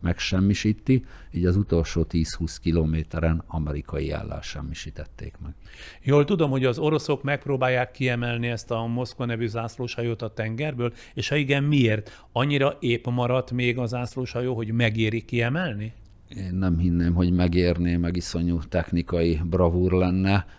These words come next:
Speaker 1: hiszen általában az ilyen hajókon rengeteg üzemanyag, robbanóanyag, rakéták vannak, tehát az a két becsapódó rakéta,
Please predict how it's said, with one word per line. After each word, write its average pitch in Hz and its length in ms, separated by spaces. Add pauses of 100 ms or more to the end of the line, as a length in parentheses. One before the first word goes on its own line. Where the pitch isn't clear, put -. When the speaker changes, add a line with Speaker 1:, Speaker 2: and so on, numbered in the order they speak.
Speaker 1:
hiszen 92 300
általában 90 600
az 87 100
ilyen 87 340
hajókon 87 760
rengeteg 87 640
üzemanyag, 90 720
robbanóanyag, 87 920
rakéták 92 720
vannak, 98 440
tehát 82 260
az 90 100
a 87 140
két 87 320
becsapódó 87 720
rakéta, 87 800